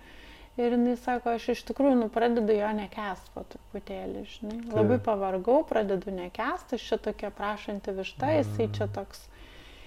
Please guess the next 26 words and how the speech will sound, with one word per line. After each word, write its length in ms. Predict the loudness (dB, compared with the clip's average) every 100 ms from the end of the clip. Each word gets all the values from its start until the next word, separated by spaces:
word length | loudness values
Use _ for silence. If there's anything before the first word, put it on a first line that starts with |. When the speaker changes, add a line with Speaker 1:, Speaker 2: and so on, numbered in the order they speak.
| -18 -16 2
Speaker 1:
Ir, 300 | 6 8 8
em, 300 | 6 2 -2 -6 0
iš 180 | 2 4
tikrųjų, 560 | 2 4 6 8 8 6 2 -18 -14 -2
daug 280 | 4 8 10
dalykų 380 | 8 6 4 2
pradeda 460 | 2 2 4 4 4
vykt 220 | 2 2
labai 280 | 2 4 2
natūraliai. 840 | 0 -2 -4 -2 0 2 2 0 -8 -20 -20 -2
Nu, 280 | 4 4 4
taip 220 | 0 -2 -2
atrodo, 480 | -4 2 2 2 0
kad 140 | -6 -10 -16 -20 -20 -20 -20 -20 -20 -20 -18 -18 -18 -18 -20 -20 -20 -20 -8 4
jeigu 280 | 6 10
jisai 480 | 8 8 8 10 8 4 -8 -4 6
nesirūpina 800 | 8 8 6 4 4 2 0 2
poreikiu, 520 | 6 6 6 0 -4
ne, 200 | -2 -2
ir 80 | 0
tave, 420 | 0 0 -2 -2
nu, 560 | -2 0 0 0 -2 -4
nuolat 480 | -2 -2 0 0 0
atstuminėja, 840 | -4 -8 -8 -6 -4 -4 0 0
tai 120 | -2 -4
te-, 200 | -4